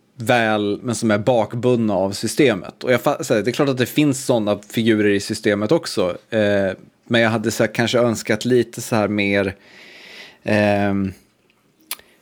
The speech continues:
alltså jag tänker att så här, ett sånt här system drivs ju också av männi-, av att människor, eh, gör dåliga val. Eh, och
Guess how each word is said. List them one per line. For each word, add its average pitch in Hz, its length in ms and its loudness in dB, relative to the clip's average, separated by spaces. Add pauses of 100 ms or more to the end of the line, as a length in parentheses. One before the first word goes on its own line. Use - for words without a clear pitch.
(180)
alltså 131 200 2
jag 143 80 4
tänker 156 220 2
att 127 80 0
så 127 60 0
här, 117 80 0
ett 139 120 2
sånt 131 200 -2
här 151 100 2
system 131 380 0
drivs 151 420 2
ju 131 40 0
också 110 260 -2
av 104 160 2
männi-, 107 320 -2
av 113 180 0
att 110 140 -2
människor, 101 920 0
eh, 98 260 0 (100)
gör 107 540 2
dåliga 101 540 0
val. 110 520 -2 (120)
Eh, 87 800 -6
och - 460 -6